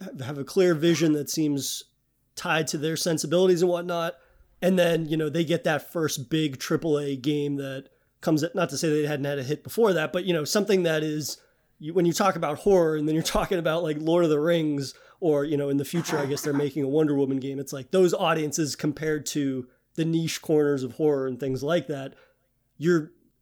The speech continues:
you're happy for them that they're having such monumental success and, you know,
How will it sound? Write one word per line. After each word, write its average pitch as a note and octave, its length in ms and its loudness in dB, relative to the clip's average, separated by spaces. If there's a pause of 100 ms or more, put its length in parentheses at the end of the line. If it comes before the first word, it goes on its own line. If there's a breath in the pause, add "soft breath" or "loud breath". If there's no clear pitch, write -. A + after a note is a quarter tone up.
(160)
you're D#3+ 160 -4
happy G3 340 0
for G#3+ 280 4
them A3 120 4
that F3 140 2
they're D3+ 100 -4
having D#3+ 440 0
such C3+ 240 -4
monumental D3+ 560 -2
success D#3 560 -6
and, C3 100 -2
you B2+ 80 -4
know, B2 220 -10